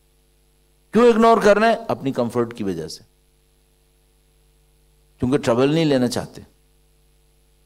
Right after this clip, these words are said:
आसान आसान चलना चाहते हैं। हमेशा इसको देखें। तो मिसाल के तौर पर, म, एक आदमी है जिसके लिए पैसा देना आसान है, वो कहे, "मैं पैसा तो दे रहा हूं।" नहीं, फिर तुम दीन की हकीकत पे नहीं पहुंचोगे,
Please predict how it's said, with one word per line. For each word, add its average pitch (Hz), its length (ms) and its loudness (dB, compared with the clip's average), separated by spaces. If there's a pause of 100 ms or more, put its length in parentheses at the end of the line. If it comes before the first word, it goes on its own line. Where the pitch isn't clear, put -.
(320)
आसान 151 340 -2
आसान 151 300 -2
चलना 127 280 -2
चाहते - 340 -8
हैं। - 80 -20 (600)
हमेशा 196 300 0
इसको 196 220 -2
देखें। 113 300 -2 (840)
तो 165 60 -2
मिसाल 175 280 2
के 180 80 -2
तौर 175 200 4
पर, 175 440 0 (200)
म, 135 220 -4
एक 160 280 0
आदमी 151 400 0
है 175 100 2
जिसके 147 340 -4
लिए 170 120 2
पैसा 147 380 0
देना 147 280 2
आसान 110 400 -2
है, 76 120 -12 (160)
वो 139 100 -2
कहे, 175 140 2
"मैं 185 160 0
पैसा 160 220 0
तो 196 160 2
दे 208 180 6
रहा 185 100 4
हूं।" 160 140 -4 (140)
नहीं, 180 180 -6
फिर 147 180 -8
तुम 156 220 -10
दीन 151 180 -2
की 147 80 -4
हकीकत 131 400 -6
पे 147 80 -6
नहीं 143 100 -8
पहुंचोगे, 90 500 -12